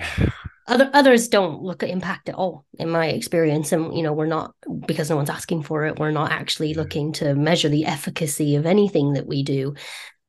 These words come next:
Speaker 2: You know, I, I sometimes wonder, you know, if L and D was kind of not, not born out of academia by any means, but the platforms that we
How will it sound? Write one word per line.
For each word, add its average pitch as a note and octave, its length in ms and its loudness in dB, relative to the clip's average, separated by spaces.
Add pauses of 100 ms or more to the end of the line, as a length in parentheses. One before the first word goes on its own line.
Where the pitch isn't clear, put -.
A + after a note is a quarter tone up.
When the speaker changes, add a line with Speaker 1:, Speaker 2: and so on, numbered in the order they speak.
Speaker 2:
You F#4 100 -8
know, - 80 -4
I, C#4 320 2
I D4+ 300 8
sometimes A3+ 520 6
wonder, F3+ 720 2
you F3+ 100 -6
know, D#3+ 200 -4
if - 340 -6 (380)
L D4 160 6
and C#4 160 10
D A3 240 6
was F3+ 600 -4 (260)
kind B3 320 2
of - 200 2
not, A#3 340 4
not A#3+ 300 4
born G3+ 240 6
out D3+ 140 0
of F3 100 -2
academia E3 500 0
by D#3+ 180 0
any F#3+ 200 4
means, D#3+ 320 0
but - 160 -12
the F#3+ 80 -10
platforms G3 840 0
that - 200 -6
we D#3 360 -4